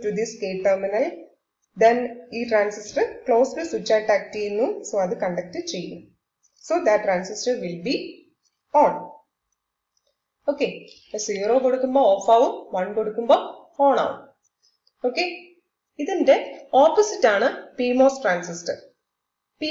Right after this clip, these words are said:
മോസ് ട്രാൻസിസ്റ്ററിന്റെ ഇൻപുട്ടിൽ വൺ കൊടുക്കുമ്പം അത് open switch ആയിട്ട് ആക്ട് ചെയ്യുന്നു. So അത് conduct ചെയ്യില്ല. So that transistor will be off. Then ഇൻപുട്ടിൽ zero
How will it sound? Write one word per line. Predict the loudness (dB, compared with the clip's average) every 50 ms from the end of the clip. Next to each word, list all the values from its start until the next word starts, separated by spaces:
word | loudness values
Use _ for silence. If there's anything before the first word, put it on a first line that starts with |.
| 2 4
മോസ് | 4 4 4 4 2
ട്രാൻസിസ്റ്ററിന്റെ | 2 2 2 0 -6 -4 -2 -2 -2 0 2 0 0
ഇൻപുട്ടിൽ | 0 0 -4 -6 -4 -2 2 2 2 4 4
വൺ | 2 2 0 2 0
കൊടുക്കുമ്പം | 0 0 0 -2 -6 -4 -2 -2 -2 -2 -2 -2
അത് | 0 0 2
open | 2 2 2 0 0 0
switch | -4 -6 -2 -2 -2
ആയിട്ട് | -2 0 -2 -2 -4
ആക്ട് | -4 -6 -12 -12
ചെയ്യുന്നു. | -10 -8 -6 -4 -4 -4 -6 -8 -16 -20 _ _ -2
So | 0 2 2
അത് | 2 2 2 0
conduct | 0 -2 -2 -4 -4 -4 -8 -6 -6 -6
ചെയ്യില്ല. | -8 -8 -8 -10 -12 -12 -14 -16 _ _ _ _ _ _ _ _ _ _ -6 -2
So | 0 0 2 2
that | 2 2 2 0
transistor | -2 -2 -4 -8 -6 -2 -2 -2 0 -2
will | -4 -6 -6 -4
be | -4 -4 -4 -2 2 4
off. | 4 4 2 -2 -12 -14 -16 _ _ _ _ _ _ _ _ _ _ _ _ _ _ _ _ _ 6
Then | 6 6 6 6 4
ഇൻപുട്ടിൽ | 2 4 2 2 2 0 0 0 -2 0
zero | 2 6 8 8